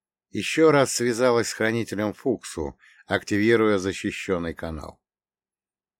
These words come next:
Голограмма Дарума материализовалась в центре мостика. Его массивная фигура слегка мерцала от помех, а красные глаза смотрели с ноткой удивления.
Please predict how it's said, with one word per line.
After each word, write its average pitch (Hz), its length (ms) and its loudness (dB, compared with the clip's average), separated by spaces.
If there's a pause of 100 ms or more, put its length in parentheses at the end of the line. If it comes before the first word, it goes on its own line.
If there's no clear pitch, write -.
Голограмма 113 720 2
Дарума 107 640 0 (280)
материализовалась 113 840 2
в - 40 -20
центре 110 400 0
мостика. 101 680 -8 (540)
Его 107 240 2
массивная 104 680 2
фигура 98 480 -2
слегка 95 480 -4
мерцала 92 640 -2
от 69 140 -16
помех, 78 500 -12 (540)
а 107 100 0
красные 104 560 2
глаза 98 400 2
смотрели 92 560 -2
с - 160 -4
ноткой 87 400 -6
удивления. 80 560 -10